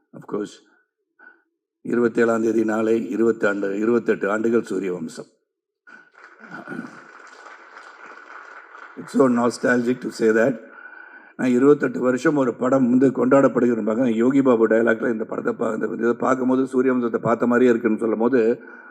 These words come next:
it's still relevant-ன்றது வந்து ரொம்ப முக்கியம். ஒரு படம் வந்து மக்களை சென்று அடைய வேண்டும் என்றால், அது ஒரு குடும்பமாகான படம் சென்று அடைந்திருக்கிறது சொன்னால்,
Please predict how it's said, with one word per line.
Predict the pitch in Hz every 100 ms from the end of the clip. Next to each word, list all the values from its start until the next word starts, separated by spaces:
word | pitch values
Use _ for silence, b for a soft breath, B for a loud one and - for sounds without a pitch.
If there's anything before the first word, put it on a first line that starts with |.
| B B B
it's | - 131 -
still | 202
relevant-ன்றது | 131 131 151 160 165 156 139 123 120
வந்து | 113 117
ரொம்ப | 110 107 98
முக்கியம். | 92 - 90 _ _ _ _ _ _ _ _ _
ஒரு | - 123
படம் | 139 170
வந்து | 170 151 151
மக்களை | 127 127 147 135
சென்று | 135 123
அடைய | 123 127
வேண்டும் | 127 117
என்றால், | 113 123
அது | 139 120
ஒரு | 123
குடும்பமாகான | 113 127 147 135 123 120 107
படம் | 113 113
சென்று | 131 107 -
அடைந்திருக்கிறது | 147 143 131 127 110 104
சொன்னால், | 104 131 135 -